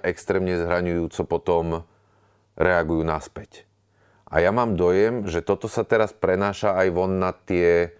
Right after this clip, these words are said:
ulice, že ľudia už sú tak zvyknutí, že na nich ľudia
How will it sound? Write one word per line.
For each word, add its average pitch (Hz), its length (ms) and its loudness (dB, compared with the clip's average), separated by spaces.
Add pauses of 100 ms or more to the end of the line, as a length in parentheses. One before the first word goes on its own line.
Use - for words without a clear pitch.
(200)
ulice, 98 720 0 (560)
že 82 480 0
ľudia 98 320 2
už 110 160 0
sú - 240 -4
tak 110 320 2 (800)
zvyknutí, 98 800 -2
že 113 80 -2
na 92 160 -2
nich 92 160 -2
ľudia 92 480 0